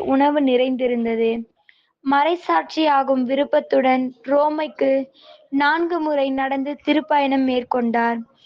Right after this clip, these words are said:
அவ்வாறான ஒரு பயணத்தில் திருடர்கள் இவரை வழிமறித்தார்கள். ஆயுதங்களால் தாக்கினார்கள்.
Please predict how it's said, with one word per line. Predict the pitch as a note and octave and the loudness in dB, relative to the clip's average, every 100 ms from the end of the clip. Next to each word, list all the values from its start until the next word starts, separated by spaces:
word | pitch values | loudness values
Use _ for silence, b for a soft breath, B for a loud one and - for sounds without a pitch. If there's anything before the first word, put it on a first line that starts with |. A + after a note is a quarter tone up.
| b b - | b b -4
அவ்வாறான | C#4 C4+ C#4+ D#4 E4 E4 | -2 2 2 2 -2 -2
ஒரு | D#4 C#4+ A#3+ | -2 -4 -2
பயணத்தில் | C4 B3+ C4+ B3 - C4 C4 - B B B _ | -2 0 -2 -2 -2 -2 -2 -8 B B B _
திருடர்கள் | E4 E4+ F4 E4 D#4 C#4+ C#4+ - | -2 0 2 0 0 0 0 -2
இவரை | - C4 C4+ C4+ | -4 0 2 0
வழிமறித்தார்கள். | B3+ C4 D4 C#4+ C4 B3 C4 B3 A#3+ A#3 A#3+ - B B B B B | 2 0 0 -2 -4 -2 -2 -2 -2 -2 -4 -8 B B B B B
ஆயுதங்களால் | C4+ C#4+ E4 E4+ E4 D4+ C#4+ C#4 C#4 C#4 | -2 0 0 -2 -4 -4 -2 -2 -4 -2
தாக்கினார்கள். | C4+ C4+ D4 C4+ B3 A#3+ B3 | -2 -2 0 2 2 2 0